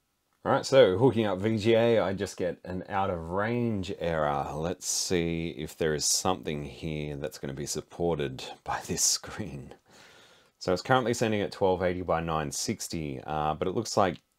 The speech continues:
thousand and twenty-four by seven sixty-eight is what is recommended, so that didn't do anything.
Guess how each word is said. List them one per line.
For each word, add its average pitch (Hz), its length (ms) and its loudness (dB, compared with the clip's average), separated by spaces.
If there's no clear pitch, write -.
thousand 95 320 2
and 85 100 -2
twenty-four 85 480 0
by 76 140 0
seven 78 320 -2
sixty-eight 76 480 -4
is 71 120 -8
what 73 160 -6
is 71 220 -12
recommended, 73 800 -8
so 69 380 -4
that - 160 -10
didn't 69 180 -6
do 71 140 -2
anything. 80 400 -6